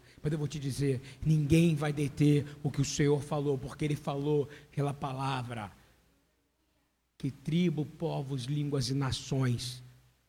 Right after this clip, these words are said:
o adorariam em glória. Você crê nisso ou não? E que nações subiriam de ano em ano,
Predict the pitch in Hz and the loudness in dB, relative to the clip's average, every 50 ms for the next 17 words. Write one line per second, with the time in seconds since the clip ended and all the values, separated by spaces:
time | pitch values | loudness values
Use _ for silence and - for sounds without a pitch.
0 | _ _ - 143 143 131 127 131 139 135 131 127 123 127 127 131 135 127 123 123 | _ _ -2 -2 -2 -2 -2 -2 -2 -2 -2 -2 -2 0 2 4 6 6 6 4
1 | 120 120 117 - 127 123 117 117 117 117 113 113 110 107 107 107 110 107 101 98 | 4 2 2 6 8 8 10 10 8 6 6 4 2 2 2 2 2 0 0 -2
2 | 95 90 82 78 73 - - - _ _ _ _ _ _ _ _ _ _ _ _ | -4 -4 -6 -8 -12 -18 -20 -20 _ _ _ _ _ _ _ _ _ _ _ _
3 | _ _ _ _ _ _ _ _ _ _ _ _ _ _ - 135 - - 170 147 | _ _ _ _ _ _ _ _ _ _ _ _ _ _ -20 -18 -10 -6 -4 -4
4 | 147 143 151 160 175 165 - 165 143 139 139 131 123 117 110 - - - - - | -2 -2 0 -2 -2 -2 -4 -8 -8 -8 -8 -8 -8 -10 -10 -12 -16 -20 -20 -20
5 | - _ _ - - - - 135 - 175 175 180 180 160 - - - - 202 190 | -20 _ _ -20 -20 -12 -12 -6 -4 -4 -2 -2 -4 -4 -6 -10 -8 -8 -6 -4
6 | 196 185 160 147 127 - - - - 180 151 156 156 156 170 180 180 165 156 139 | -2 -4 -4 -4 -8 -10 -14 -8 -6 -4 -2 -2 -2 -2 -2 0 0 -2 -2 -4
7 | 123 127 139 147 156 165 190 202 202 196 196 196 196 - - 196 180 180 165 156 | -4 -6 -2 -2 0 0 0 -2 -2 -4 -4 -6 -8 -8 -6 -4 -4 -2 -2 -2
8 | 147 147 147 147 147 139 139 135 127 123 120 | -2 -2 -2 -2 -2 -4 -4 -4 -6 -6 -8